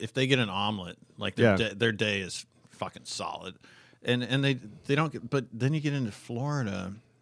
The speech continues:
Speaker 1: and, I mean, we could do an hour on how fucked up Florida is, but, um,
Speaker 2: It's w-
Speaker 1: it's some combination of, of weird white trash meth and,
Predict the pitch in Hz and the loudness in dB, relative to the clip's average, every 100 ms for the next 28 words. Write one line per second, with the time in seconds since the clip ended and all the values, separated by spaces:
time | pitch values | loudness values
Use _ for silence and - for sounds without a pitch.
0 | _ - _ _ - _ _ _ 107 107 | _ -20 _ _ -20 _ _ _ -4 -4
1 | 101 104 110 110 117 117 104 107 101 104 | -2 -2 0 2 0 0 -2 -2 0 0
2 | 104 95 98 104 - 104 - 87 - 113 | 0 -2 -4 -8 -8 -8 -6 -10 -10 -4
3 | 110 92 90 90 - 95 92 - - - | -2 -2 -4 -10 -10 -10 -10 -14 -20 -20
4 | - _ _ - 104 98 92 - - 160 | -20 _ _ -2 2 2 0 -8 -2 0
5 | 147 160 143 - - 175 175 180 156 131 | 2 0 2 2 6 4 6 6 6 6
6 | 127 131 127 127 107 90 - 107 92 - | 4 4 4 4 2 0 0 0 0 -6
7 | _ _ _ - - _ - 76 78 78 | _ _ _ -20 -20 _ -20 -18 -16 -16
8 | - 107 117 139 143 123 - 117 131 127 | -8 0 4 6 6 4 0 4 4 2
9 | - 123 123 117 - - 104 113 117 - | 2 4 4 2 -4 -4 2 4 4 0
10 | - - - _ _ _ _ - 110 104 | -10 -20 -20 _ _ _ _ 0 2 2